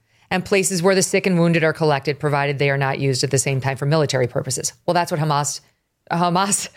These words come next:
<laughs> puts its military headquarters under a hospital because it knows you're not supposed to bomb hospitals. But,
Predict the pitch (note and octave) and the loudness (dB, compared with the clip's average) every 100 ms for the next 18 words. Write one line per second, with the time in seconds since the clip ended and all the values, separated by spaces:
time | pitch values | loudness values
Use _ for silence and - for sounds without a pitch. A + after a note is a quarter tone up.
0 | - _ _ - B3 - A#3+ G#3+ A3 G#3 | -20 _ _ -2 0 0 -2 2 2 4
1 | G#3 F#3+ F3+ F3+ F3+ E3+ F3 D#3+ D#3 F#3 | 2 2 0 0 0 2 2 2 2 0
2 | F#3 D#3+ D3+ D#3+ D#3 D3+ E3 E3 D#3 D#3+ | 2 2 2 0 0 2 2 2 2 2
3 | D#3 E3+ - D#3 D3 C#3 F3+ F3+ - - | 0 -2 0 2 0 0 0 0 -2 -4
4 | - - _ _ _ _ _ _ B3 F#3 | -4 -10 _ _ _ _ _ _ 0 2
5 | F3 - | 0 -2